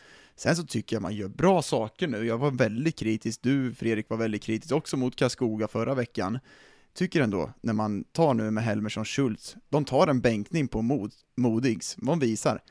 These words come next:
ja, men det här är inte tillräckligt bra. Vi ska kräva ett jobb, man ska göra jobbet när man kommer till Karlskoga. För Karlskogas publik, det man kräver av en spelare i det här laget,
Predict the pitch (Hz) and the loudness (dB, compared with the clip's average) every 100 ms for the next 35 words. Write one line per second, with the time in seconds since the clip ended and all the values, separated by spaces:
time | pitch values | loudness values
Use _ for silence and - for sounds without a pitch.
0 | _ - 107 98 104 156 214 180 - - | _ -6 -4 -4 2 4 6 4 0 -6
1 | 98 - 107 156 95 113 - 110 151 160 | -4 -4 -2 2 0 -2 -10 0 2 2
2 | 117 - 110 104 - 131 123 107 113 104 | -2 -2 -4 -4 -6 -2 0 0 -2 -4
3 | - 113 139 175 165 123 117 104 110 113 | -4 -2 2 2 2 -2 -4 -4 -4 -2
4 | 117 127 127 143 127 123 117 113 - 151 | 0 0 0 0 -2 -4 -2 -4 -2 -2
5 | 127 113 117 110 113 - - _ - 117 | -2 -8 -6 -4 -4 -6 -20 _ -4 0
6 | 123 110 - 165 131 139 175 - 113 127 | 0 0 0 2 2 2 0 0 -2 0
7 | 87 - - - - - 151 165 135 - | 0 -2 -16 -20 -14 -2 0 2 0 -2
8 | 123 156 135 110 - 113 113 110 - 104 | 0 2 2 0 0 0 0 -2 -2 -2
9 | 107 110 - 113 110 101 110 104 110 107 | -2 -4 -2 0 0 0 -4 -4 -4 -4
10 | 104 | -6